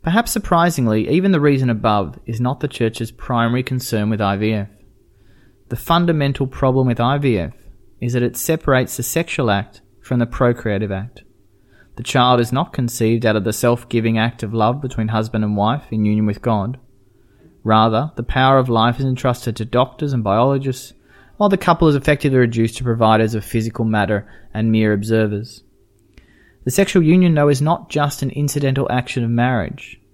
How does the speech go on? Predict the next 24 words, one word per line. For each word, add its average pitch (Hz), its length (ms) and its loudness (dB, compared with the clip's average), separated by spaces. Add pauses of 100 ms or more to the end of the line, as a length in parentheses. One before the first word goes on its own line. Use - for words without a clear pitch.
(120)
but 139 140 -2
the 131 140 2
very 151 320 4 (100)
action 143 500 -2
that 110 120 -4
makes 127 320 -2
marriage 123 340 0
real 135 300 2
and 113 100 0
unites 113 380 0
it - 80 -8
to 117 80 -4
God's 104 280 -4
love. 117 380 -2 (920)
I 139 160 2
V 143 160 4
F 131 80 0
has 139 160 2
no 143 200 4
regard 101 460 2
for - 80 -12
the 113 80 -6
sexual 113 380 -6
union, 110 440 -2